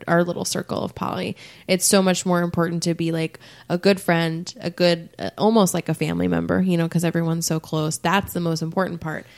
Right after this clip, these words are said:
And those relationships are more valued than sexual relationships. And so for, I feel like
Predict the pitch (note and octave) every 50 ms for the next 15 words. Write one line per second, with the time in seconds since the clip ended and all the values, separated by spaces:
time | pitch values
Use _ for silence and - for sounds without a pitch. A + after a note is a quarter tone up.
0 | - - - _ - E3 D#3+ E3 E3 D#3+ D#3+ F3 F#3 F#3+ G3 F#3+ F#3 F3+ E3+ E3
1 | E3 E3 - - E3+ E3 - D#3+ D#3 - - - F3 E3 E3 E3 E3 E3 D#3+ D#3
2 | D#3 E3 E3+ F3 E3+ E3 D#3+ D3+ E3+ F3 - - - - - F#3+ - F3+ F3+ E3+
3 | - E3+ F3 - - F3 F3+ - - - F3+ - - F#3+ - - - - - -
4 | - F3 E3+ - F3 E3+ E3+ E3 - E3+ E3 E3+ - - - - - - - -
5 | - F3+ F#3+ F#3+ F#3 - F#3 E3+ D#3+ D#3+ D#3+ - -